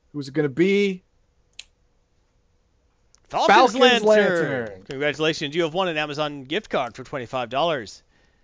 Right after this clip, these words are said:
Speaker 2: Speak up in the chat. Message the Legion of Myth.
Speaker 1: Yes. Message either me,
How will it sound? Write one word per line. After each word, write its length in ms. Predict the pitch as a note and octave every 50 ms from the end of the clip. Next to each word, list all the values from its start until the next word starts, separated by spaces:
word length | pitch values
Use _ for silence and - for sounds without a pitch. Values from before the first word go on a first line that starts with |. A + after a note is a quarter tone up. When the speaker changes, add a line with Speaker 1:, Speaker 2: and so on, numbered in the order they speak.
| _ _ _ _ _
Speaker 2:
Speak 380 | _ - - - F4+ C#4+ G3 -
up 160 | F3 - -
in 100 | F3+ E3+
the 80 | E3 D#3+
chat. 540 | - - F3+ A3 A#3 F3+ A#2+ - - - - _ _ _ _ _ _ _ _ _ _ _ _
Message 580 | C4 C#4 D4 C4 G3+ - - D#3 B2+ G#2+ F#2+
the 120 | - A#2+ A#2
Legion 280 | A2 A#2 G#2+ F#2+ G#2+
of 60 | A2+ G2+
Myth. 200 | G2+ F#2+ F2 - _ _ _ _
Speaker 1:
Yes. 400 | A#2+ A#2 C#3+ C3+ G#2+ - - - _ _ _ _ _ _ _
Message 640 | - C#3 D#3 D#3+ D#3+ - F3 E3+ E3+ D#3+ C#3+ C#3 -
either 640 | B2+ C#3+ D3 D3 C#3+ D3 C#3 C3+ C3 B2+ B2+ - - _ _
me, 520 | A#2+ A#2+ A#2+ C#3 D#3 E3+ F3+ G3+ G#3+ G#3